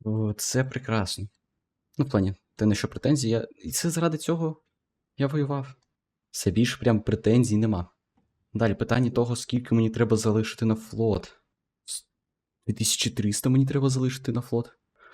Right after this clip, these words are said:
Окей, давайте висунути вимоги. Це, умовно, найважливіші для себе провінції я забрав. А тепер я хочу впевнити, що я зможу весь флот забрати. Наприклад, забираю спочатку італійський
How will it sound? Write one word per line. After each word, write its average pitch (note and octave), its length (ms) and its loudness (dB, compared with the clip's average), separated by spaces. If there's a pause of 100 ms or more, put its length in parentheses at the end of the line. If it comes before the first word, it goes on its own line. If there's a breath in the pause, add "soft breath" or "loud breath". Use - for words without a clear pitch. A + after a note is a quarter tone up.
(220 loud breath)
Окей, - 180 2
давайте A2+ 400 0 (680)
висунути A2 400 0
вимоги. A2 440 0 (680)
Це, - 140 -2
умовно, G2 320 2
найважливіші G2 580 0
для G2+ 80 -4
себе G2+ 200 -2
провінції F#2+ 460 -2
я G#2 60 0
забрав. G#2+ 400 -4 (600 loud breath)
А - 60 -10
тепер - 220 -2
я A2 80 2
хочу A2 200 -4
впевнити, C3 320 2
що - 180 -2
я G#2 40 2
зможу G#2 280 0
весь G#2 160 -2
флот A2 240 2
забрати. F2 420 -4 (680)
Наприклад, G#2 420 -2
забираю G#2 260 2
спочатку - 400 -6
італійський F#2+ 640 -6